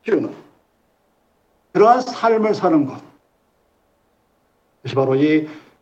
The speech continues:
코로나 십구라는 미처 마주하지 못했던, 예상하지 못했던, 그런 앞으로 계속 가야 할 이 불확실성의 시대 속에서도 항상 평안이 끊이지 않는 하나님과 함께하는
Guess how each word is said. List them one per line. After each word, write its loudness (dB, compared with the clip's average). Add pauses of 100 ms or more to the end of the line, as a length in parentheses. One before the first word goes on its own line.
(300)
코로나 2
십구라는 2 (540)
미처 2
마주하지 2
못했던, -2 (380)
예상하지 2
못했던, 0
그런 2
앞으로 2 (960)
계속 -2
가야 0
할 -8 (220)
이 0
불확실성의 2
시대 0
속에서도 0 (220)
항상 -2 (160)
평안이 -2
끊이지 2
않는 -4 (400)
하나님과 4
함께하는 2